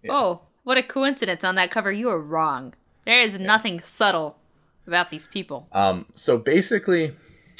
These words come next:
Speaker 1: I, I read this book when I found it on a old roommate's bookshelf. It was one of eight books he owned, and I was <laughs> like, "What is this?"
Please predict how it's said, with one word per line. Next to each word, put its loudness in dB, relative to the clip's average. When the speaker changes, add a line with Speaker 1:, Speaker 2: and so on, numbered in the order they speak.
Speaker 1:
I, 2
I 2
read 2
this -4
book -4
when 0
I 4
found 0
it 2
on -4
a -2
old 0
roommate's -4
bookshelf. 0
It -6
was -2
one -2
of -4
eight -2
books 2
he -2
owned, 2
and -2
I 2
was 4
<laughs> 2
like, 6
"What 6
is 0
this?" 4